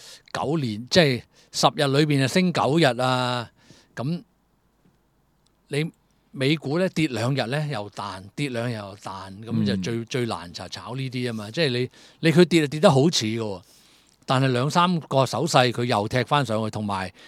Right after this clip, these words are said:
Speaker 1: 你而家呢，環球嗰個，你見到啲央行可以寬鬆嘅就寬鬆。咁好啦，你亞洲嘅大部分都減息嘅，啲新興市場又減息嘅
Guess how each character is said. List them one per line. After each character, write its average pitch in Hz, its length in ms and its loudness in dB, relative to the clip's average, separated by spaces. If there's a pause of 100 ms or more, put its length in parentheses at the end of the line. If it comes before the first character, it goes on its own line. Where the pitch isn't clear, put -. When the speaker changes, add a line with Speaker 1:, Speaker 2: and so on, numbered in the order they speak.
(240)
Speaker 1:
你 127 300 -2
而 101 60 -10
家 156 200 6
呢， 151 240 2 (400)
環 107 340 -2
球 110 240 -4
嗰 120 800 0
個， - 60 -
你 135 40 -2
見 127 160 -4
到 127 120 -2
啲 151 140 -2
央 147 260 2
行 120 200 -2
可 123 200 2
以 139 140 0
寬 156 300 -2
鬆 143 240 0
嘅 117 120 -4
就 92 140 -8
寬 117 260 -12
鬆。 104 220 -8 (840)
咁 127 300 -6
好 120 120 -6
啦， 120 220 -4
你 113 160 -8
亞 123 240 -4
洲 139 180 -6
嘅 123 80 -4
大 98 180 -6
部 95 120 -8
分 98 120 -12
都 110 120 -8
減 90 280 -12
息 107 100 -10
嘅， 82 120 -20 (400)
啲 147 100 -6
新 147 140 -2
興 143 180 2
市 110 140 -6
場 87 160 -8
又 85 160 -12
減 90 260 -14
息 110 100 -12
嘅 85 100 -20